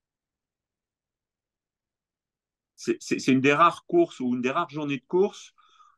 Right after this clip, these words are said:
où, euh, bien qu'étant en compétition, je m'intéressais assez peu aux résultats. D'habitude, quand j'ai des coureurs sur une course, euh, quelle qu'elle soit, petite, grande, euh, grand tour ou n'importe laquelle,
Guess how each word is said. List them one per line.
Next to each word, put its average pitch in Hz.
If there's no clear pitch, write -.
où, 143
euh, 113
bien 147
qu'étant 156
en 143
compétition, 143
je 131
m'intéressais 123
assez 131
peu 151
aux 143
résultats. 117
D'habitude, 123
quand 127
j'ai 123
des 123
coureurs 131
sur 127
une 123
course, 143
euh, 98
quelle 107
qu'elle 107
soit, 120
petite, 113
grande, 110
euh, 104
grand 107
tour 123
ou 101
n'importe 110
laquelle, 139